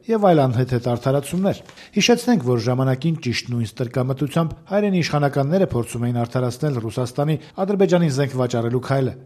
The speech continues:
Մինչդեռ հիմա արդեն նույն Հ Հ Կ-ի ղեկավարը, П Ն և ագ նախարարներն արդեն անթակույց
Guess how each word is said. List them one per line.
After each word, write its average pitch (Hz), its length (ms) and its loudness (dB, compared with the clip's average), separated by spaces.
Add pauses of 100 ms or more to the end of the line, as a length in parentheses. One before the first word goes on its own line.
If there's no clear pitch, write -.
(180)
Մինչդեռ 214 300 4
հիմա 190 240 6
արդեն 160 360 2
նույն 139 200 0
Հ 120 100 4
Հ 131 100 4 (100)
Կ-ի 123 200 2
ղեկավարը, 156 440 4 (260)
П 220 100 2
Ն 226 100 2 (100)
և 165 160 6
ագ 151 220 2 (120)
նախարարներն 135 600 2
արդեն 113 320 -4
անթակույց 120 460 -4